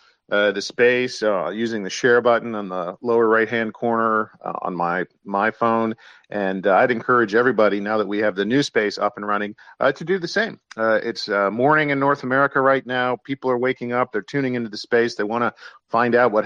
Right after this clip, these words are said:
happened overnight and get the latest, uh, uh, news and on-the-ground insights from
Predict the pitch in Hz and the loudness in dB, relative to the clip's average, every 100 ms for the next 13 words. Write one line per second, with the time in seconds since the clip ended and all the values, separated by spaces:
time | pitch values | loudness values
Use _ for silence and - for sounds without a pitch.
0 | 117 120 117 117 113 107 110 120 104 104 | 2 0 2 0 0 0 0 0 -2 -6
1 | - 101 107 110 113 - 104 101 101 - | -4 0 0 2 0 0 2 4 2 -2
2 | - - _ - 98 98 92 107 117 123 | -16 -20 _ -4 0 0 0 -2 2 4
3 | 123 117 104 107 117 104 110 104 110 - | 4 2 0 -2 0 2 2 0 -4 0
4 | 107 101 - 101 | 2 2 -4 -8